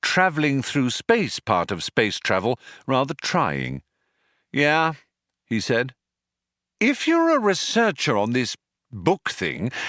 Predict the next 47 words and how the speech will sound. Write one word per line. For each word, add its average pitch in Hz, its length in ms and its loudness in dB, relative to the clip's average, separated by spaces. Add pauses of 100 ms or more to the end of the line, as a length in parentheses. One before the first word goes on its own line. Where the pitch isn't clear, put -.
and 151 180 2
you 175 80 2
were 170 180 4
on 151 260 2 (100)
Earth, 120 540 0 (420)
you 185 100 2
must 262 260 2
have 262 80 -2
been 214 160 2
gathering 202 440 2
material 175 640 0
on 73 120 -2
it." - 180 -10 (760)
"Well, 185 340 4
I 143 160 4
was 139 300 2
able 110 280 2
to 101 120 0
extend 101 580 0
the 95 80 4
original 98 400 2
entry 156 320 0
a 82 60 -2
bit, 180 280 -2
yes." 185 400 -2 (760)
"Let 220 140 2
me 294 100 2
see 277 160 0
what 247 160 2
it 214 80 -4
says 233 180 0
in 226 120 2
this 285 140 0
edition, 90 420 -2
then. 62 220 -6 (220)
I've - 240 -2
got 262 220 4
to 226 100 -2
see 180 300 -4
it." - 180 -14 (720)
"Yeah, 226 240 2
okay." 147 320 0 (720)
He 135 100 0
passed 113 380 0
it 107 80 0
over 76 300 -2
again. 76 440 -4